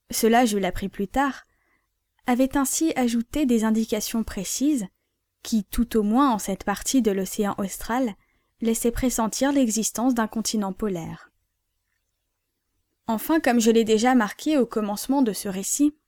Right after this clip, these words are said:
alors que Lord Byron méditait une tentative qui devait l'entraîner plus loin que les navigateurs pendant la période de mille sept cent soixante-douze à mille huit cent trente-neuf, le lieutenant Charles Wilkes, de la marine des États-Unis,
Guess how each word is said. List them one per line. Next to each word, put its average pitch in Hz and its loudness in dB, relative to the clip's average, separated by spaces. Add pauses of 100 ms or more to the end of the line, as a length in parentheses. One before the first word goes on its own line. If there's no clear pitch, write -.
(260)
alors 226 2
que 220 -2
Lord 196 0
Byron 269 2 (260)
méditait 226 2
une 220 6
tentative 214 -2
qui - -6
devait 208 0
l'entraîner 214 0 (120)
plus 214 -4
loin 220 0
que 226 -4
les 196 -2
navigateurs 190 -4 (100)
pendant 220 0
la 208 0
période 214 -2
de 202 -2
mille 226 2
sept - -6
cent 220 -6
soixante-douze 202 -4 (100)
à 202 -4
mille 202 -2
huit 190 -6
cent 190 -8
trente-neuf, - -8 (180)
le 220 2
lieutenant 226 2
Charles 202 -2
Wilkes, 247 -4 (100)
de 214 0
la 214 4
marine 214 4
des 196 0
États-Unis, 196 -2